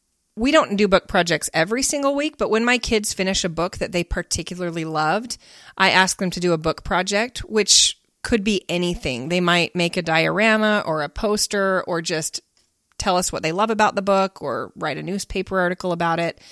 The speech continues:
It can be any variety of things, and it might be a nonfiction book that they read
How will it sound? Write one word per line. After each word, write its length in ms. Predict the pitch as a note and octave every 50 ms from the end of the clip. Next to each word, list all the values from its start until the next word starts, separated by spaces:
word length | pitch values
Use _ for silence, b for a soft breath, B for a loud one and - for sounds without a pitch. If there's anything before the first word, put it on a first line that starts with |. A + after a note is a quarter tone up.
| b b b b b b b b b b b _ _ _ _ _ - - - _ -
It 160 | A3 A#3+ A#3
can 100 | - A#3+
be 160 | A3 A3 G3
any 200 | - G#3 G#3 G#3
variety 420 | G3 F3+ E3 E3+ E3 E3+ F3+ F3+ F3+
of 80 | F3
things, 400 | - - F3 D#3 D3 D#3 D#3+ - - _ - -
and 120 | G3 G3
it 100 | E3 -
might 280 | F#3+ F#3 F#3 F3+ - G3+
be 180 | G#3 G3 G3
a 80 | - F3+
nonfiction 680 | F3+ E3+ D#3+ E3 F3 - - E3+ - - - G3+ G3 F#3+
book 220 | G3+ F#3 - -
that 140 | - F3+ -
they 120 | F3 F3
read 480 | E3 E3 E3 E3 E3+ E3 E3 F3+ F#3